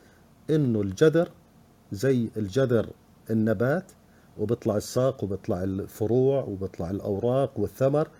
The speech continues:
كلهم نتجوا عن جذر واحد. فجذر ال-، شجرة التفاح كلها، كل إشي بيختص بالشجرة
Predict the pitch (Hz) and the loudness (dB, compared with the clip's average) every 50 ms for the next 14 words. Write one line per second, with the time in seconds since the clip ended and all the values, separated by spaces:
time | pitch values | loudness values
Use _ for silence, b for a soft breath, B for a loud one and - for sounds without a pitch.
0 | b b b b b _ - 214 226 208 165 127 127 120 113 127 156 165 - - | b b b b b _ 0 0 2 2 2 2 0 0 0 0 0 0 0 0
1 | 135 117 104 107 87 107 110 107 101 139 147 135 147 143 127 113 110 104 85 80 | 0 0 0 0 -2 -2 -2 -2 0 0 2 2 2 2 2 2 0 0 0 -4
2 | - - - - - - - - - - - _ _ _ _ _ _ _ _ _ | -8 -12 -16 -16 -18 -20 -20 -20 -20 -20 -20 _ _ _ _ _ _ _ _ _
3 | _ - _ _ _ _ _ - - _ _ _ _ _ - - 107 107 104 101 | _ -20 _ _ _ _ _ -20 -20 _ _ _ _ _ -6 -2 0 0 0 0
4 | 92 - - - - 104 127 135 147 143 156 151 156 - - - - _ - _ | -2 -6 -12 -14 -6 0 2 4 6 8 8 8 6 4 -2 -10 -20 _ -20 _
5 | _ _ _ - - _ - - _ - - _ - - 101 101 101 101 101 101 | _ _ _ -20 -20 _ -20 -20 _ -20 -20 _ -8 -6 -4 -2 -2 -2 -2 -2
6 | 101 98 98 95 95 95 95 92 - - 135 123 135 143 139 135 - - 143 - | 0 0 0 -2 -2 -2 -4 -2 0 2 4 6 6 6 6 4 2 0 -4 -2
7 | - 143 139 - - 147 151 170 180 - - b b b b b b b b _ | -2 -2 -2 0 2 2 2 2 0 -2 -10 b b b b b b b b _
8 | - - 170 170 143 113 107 104 95 95 - _ _ _ - _ - - - - | -2 2 2 4 4 4 2 0 -2 -4 -10 _ _ _ -20 _ -20 -20 -4 0
9 | - 175 175 131 113 139 147 - - 117 104 98 110 - - - 151 - - - | 2 2 2 2 0 0 -2 0 0 -2 -2 -2 -4 -4 -2 -2 -2 -2 -4 -4
10 | - 123 - - - 135 120 104 101 90 80 73 | -4 -4 -4 -2 -2 -2 -2 0 -2 -4 -4 -8